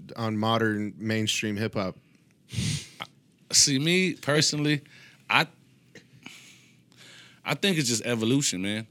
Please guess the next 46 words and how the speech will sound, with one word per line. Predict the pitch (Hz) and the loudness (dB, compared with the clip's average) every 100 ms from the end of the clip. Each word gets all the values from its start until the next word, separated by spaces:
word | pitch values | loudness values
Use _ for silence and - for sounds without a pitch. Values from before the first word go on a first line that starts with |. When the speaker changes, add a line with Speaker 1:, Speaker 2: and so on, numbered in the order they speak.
| _ | _
Speaker 2:
I | 123 | -8
think | 123 139 135 - | -2 -2 -2 -6
everything | 135 139 135 131 | -6 -4 -4 -4
comes | - 120 | -4 -8
full | - 117 | -4 -4
circle. | 107 104 92 90 - | -2 -2 -4 -10 -8
Everything | 113 120 113 123 117 | -4 -4 -2 -4 -4
comes | 127 127 117 | -4 -2 -2
around. | 117 117 113 113 113 110 - - - _ | -2 -2 -2 -2 -6 -8 -16 -20 -20 _
Like, | 110 120 - - - _ _ _ _ | 0 2 0 -8 -20 _ _ _ _
perfect | - 160 123 | -2 -2 0
example, | 107 113 107 95 | -2 0 0 -4
if | 104 | -2
you | 143 | 0
can | 147 | 2
go | 127 | 2
back | 120 120 85 | 2 0 2
to | - 123 | 0 0
when, | 113 113 110 104 98 98 - _ _ _ _ - | 0 -2 -2 -4 -4 -8 -14 _ _ _ _ -4
uh, | 98 80 | -4 -4
Kurtis | - 123 110 - | -2 0 0 -4
Blow | 107 113 107 104 98 | -2 0 2 0 -2
and | 101 | -4
all | 104 | -4
those | 101 98 | -4 -4
other | 101 92 | -4 -4
guys, | 95 92 82 - _ _ _ _ | -4 -4 -6 -12 _ _ _ _
These | 110 117 104 | 0 2 2
Are | 107 | -2
the | 98 | -4
Breaks, | 87 104 80 - | -4 -2 -2 -4
you | |
know, | 110 98 | -4 -4
it | 110 | -4
was, | 107 95 - | -4 -6 -8
it | - | -6
was | 156 | -4
kinda | - 170 165 | -4 -4 -2
basic. | 175 202 - - | 0 0 -2 -4
It | 165 | -4
was, | 151 | -4
the, | 156 | -4
the | 151 | -6
flow | 160 165 156 | -6 -2 0
was | 175 | -2
basic. | 147 123 104 123 107 | -2 -2 0 0 -2